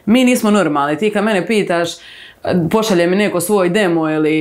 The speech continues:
ili završenu pjesmu, master i pita me šta nije dobro, ja ono, „Joj, malo u toj sekundi, malo si mi pogrešno naglasio”, ono, totalno nebitno. To slušatelji neće čut.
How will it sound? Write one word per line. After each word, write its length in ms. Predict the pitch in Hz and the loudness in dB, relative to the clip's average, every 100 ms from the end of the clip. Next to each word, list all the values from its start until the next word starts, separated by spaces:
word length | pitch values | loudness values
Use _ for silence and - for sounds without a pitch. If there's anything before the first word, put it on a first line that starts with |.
| 151 | 0
ili 400 | 135 98 170 165 | 0 0 0 2
završenu 500 | 196 185 156 156 156 | 0 -2 -4 -6 -2
pjesmu, 300 | 214 165 165 | -2 -2 -2
master 460 | 190 220 214 196 | 0 -2 -2 -2
i 100 | 185 | -2
pita 260 | 208 190 175 | -2 -2 -2
me 100 | 175 | -4
šta 200 | 175 208 | -2 -2
nije 200 | 202 185 | 0 0
dobro, 240 | 208 190 | 0 0
ja 100 | 196 | 0
ono, 340 | 180 175 175 170 - - - - - - - | 0 -2 -4 -6 -10 -20 -20 -20 -20 -20 -2
„Joj, 480 | 202 262 254 214 202 | 2 4 4 2 0
malo 360 | 269 226 196 | 0 0 0
u 140 | 214 277 | 0 -2
toj 260 | 214 190 | -2 -4
sekundi, 600 | 185 196 - 240 269 247 214 | -2 -4 -2 0 2 2 2
malo 260 | 240 185 | 2 0
si 160 | 180 202 | -2 -2
mi 140 | 196 | 0
pogrešno 420 | 254 185 170 180 | 0 0 -2 -2
naglasio”, 600 | 180 180 214 220 220 185 170 | -2 0 0 0 -2 -4 -4
ono, 140 | 170 | -2
totalno 400 | 190 165 165 165 | -2 -2 0 0
nebitno. 440 | 151 127 - - | 0 -4 -6 -8
To 300 | - 233 196 | -2 0 0
slušatelji 560 | - 214 208 143 160 160 | 0 -2 -2 -4 -2 0
neće 360 | 175 175 165 127 | 0 -2 -4 -4
čut. 240 | 175 | -4